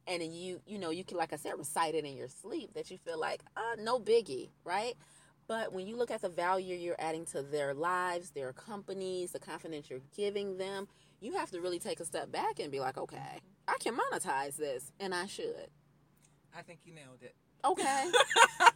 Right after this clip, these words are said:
Speaker 2: think you absolutely nailed it.
Speaker 1: It's a hard lesson to learn.
Speaker 2: It is.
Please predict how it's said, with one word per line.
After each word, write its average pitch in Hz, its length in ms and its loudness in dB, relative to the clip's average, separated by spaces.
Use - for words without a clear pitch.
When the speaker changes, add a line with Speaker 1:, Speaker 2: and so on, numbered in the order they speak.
Speaker 2:
think 269 260 -8
you 254 140 4
absolutely 220 640 2
nailed 202 120 2
it. 311 60 12
Speaker 1:
It's 233 80 2
a 240 100 6
hard 214 340 2
lesson 214 260 -2
to 196 80 -4
learn. 220 500 -6
Speaker 2:
It 185 140 -8
is. 170 360 -10